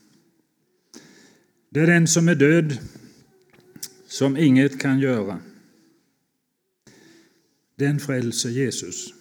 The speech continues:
<clears throat> Den föder han på nytt till ett nytt liv.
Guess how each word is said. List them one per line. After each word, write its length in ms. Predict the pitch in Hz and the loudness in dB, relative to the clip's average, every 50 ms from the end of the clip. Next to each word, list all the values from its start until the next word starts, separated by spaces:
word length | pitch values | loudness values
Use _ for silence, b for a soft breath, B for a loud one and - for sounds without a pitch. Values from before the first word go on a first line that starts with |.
| _ _ _ - | _ _ _ -8
<clears throat> 1200 | 147 - - - 123 - - - - - - - - _ _ _ - _ _ _ - - - - | -6 -2 0 0 0 0 -2 -6 -12 -16 -20 -20 -20 _ _ _ -20 _ _ _ -20 -20 -18 -10
Den 260 | - 95 117 123 120 | -4 -2 0 0 0
föder 280 | 123 139 131 123 117 123 | 2 0 2 2 2 0
han 140 | 123 123 123 | 0 0 -2
på 80 | 139 | 0
nytt 400 | 127 127 127 123 - - - - - - _ _ _ _ _ _ _ _ _ - | 2 2 2 0 -2 -8 -18 -20 -20 -20 _ _ _ _ _ _ _ _ _ -6
till 100 | 127 131 | -4 -4
ett 120 | 131 127 | -4 -4
nytt 300 | 123 127 131 127 - - | -6 -6 -6 -8 -8 -8
liv. 300 | 113 113 110 107 107 98 | -8 -8 -8 -8 -10 -12